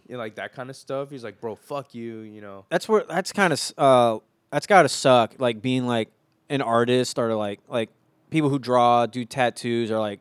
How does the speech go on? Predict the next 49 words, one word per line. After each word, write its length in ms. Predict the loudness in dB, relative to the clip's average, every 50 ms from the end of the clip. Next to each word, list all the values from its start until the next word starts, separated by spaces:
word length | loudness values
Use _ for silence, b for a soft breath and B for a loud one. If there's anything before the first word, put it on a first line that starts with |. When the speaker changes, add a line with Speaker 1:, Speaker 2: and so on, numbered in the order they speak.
| _ -16
Speaker 2:
do 140 | -12 -12 -12
photography. 880 | -10 -12 -12 -8 -6 -4 -4 -2 -4 -6 -10 -8 -8 -8 -8 -8 -10 _ _ _ -14
Speaker 1:
I 100 | -14 -10
think 180 | -10 -10 -10
it's 100 | -10 -12
just 140 | -12 -14 -14
something 200 | -14 -14 -14 -14
you 80 | -14 -16
have 80 | -16 _
to 60 | -20
deal 180 | _ -14 -14 -14
with, 180 | -14 -14 _ _
though. 240 | -18 -18 -18 -16 -4
Speaker 2:
But 120 | 0 4
yeah, 180 | 4 6 4 4
like, 200 | 2 -2 -6 _ _ -4
the 80 | -4 -2
mixing 420 | 0 0 -2 -2 -4 -6 -8 -6
of, 160 | -6 -6 -6
like, 220 | -4 -4 -4 -4 -6
friends 380 | -12 -8 -6 -4 -4 -4 -6
and 120 | -8 -10 -8
business, 480 | -6 -8 -8 -8 -8 -10 -12 -12 -14 _ _
it 140 | -18 -14 -8
has 220 | -6 -6 -6 -6
to 60 | -10
be 80 | -16 -16
real 260 | -14 -12 -14 -14 -14
tough 360 | -14 -14 -12 -10 -10 -12 -14 _
to, 100 | -12 -10
Speaker 1:
Mm-hmm. 80 | -8
Speaker 2:
like, 300 | -8 -8 -10 -10 -14 -18 _ _ _ _
maneuver. 720 | -16 -12 -12 -10 -10 -10 -12 -12 -12 -14 -16 -16 -16 -18 _ _ _ _
Speaker 1:
But 200 | -10 -10 -10 -8
even 260 | -8 -8 -8 -8 -10
then, 280 | -10 -10 -10 -10 -10 -12
like, 160 | -16 -16 -12
he'll 120 | -10 -12
say, 220 | -10 -8 -6 -6 -6
like, 180 | -6 -8 -10
he'll 80 | -12 -14
get, 220 | -10 -10 -10 -10 -10
like, 320 | -12 -14 -14 -14 _ _ _ _ _ _ _ _ _ _ _ _ -20
D 200 | -18 -14 -12 -10
Ms 260 | -10 -10 -12 -14 -16 -20
from 160 | _ -20 -20
people 380 | _ _ -20 -20 _ -18 -16
that, 200 | -14 -14 -16 -14
like, 260 | -16 -18 -18 -18 _